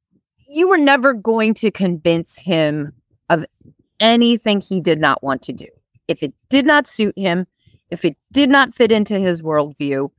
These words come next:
if it was not convenient for him, it didn't happen. And unfortunately, his children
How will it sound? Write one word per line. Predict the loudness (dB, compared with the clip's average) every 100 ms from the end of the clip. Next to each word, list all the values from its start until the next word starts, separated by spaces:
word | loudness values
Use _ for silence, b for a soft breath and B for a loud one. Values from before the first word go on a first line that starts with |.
| _ _ -10
if | -4
it | -2 -4
was | -6 0 2 2
not | 2 0
convenient | 0 -2 0 0 -2 -4
for | -8 -8
him, | -2 0 0 -2 -8 _ _ _
it | 0
didn't | 0 0
happen. | -2 -4 -6 -12 -20 _ _ _ _ _ _ _ _ _ _ _ _ _ _ _ _ _ _ _ _ _ _ _ _ _ _ _ 0
And | 0 2
unfortunately, | 0 2 2 0 2 2 4 2 2
his | 2 -2
children | 0 0 0 -2 -2